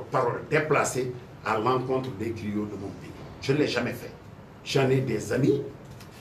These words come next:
des pères, des frères, des sœurs. Seigneur Mansour Mbaye, il est mon père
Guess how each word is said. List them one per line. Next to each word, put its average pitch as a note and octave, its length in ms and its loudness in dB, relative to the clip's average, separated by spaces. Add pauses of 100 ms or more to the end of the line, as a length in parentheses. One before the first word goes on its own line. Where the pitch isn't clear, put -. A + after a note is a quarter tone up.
(140)
des A#2+ 140 6
pères, C3 400 8 (420)
des B2+ 120 2
frères, - 420 2 (160)
des G3 180 12
sœurs. C#3+ 280 6 (2250)
Seigneur D#3 240 8
Mansour C3 340 6
Mbaye, A2 300 -4
il C#3 120 2
est E3+ 60 8
mon - 180 2 (140)
père E4 280 4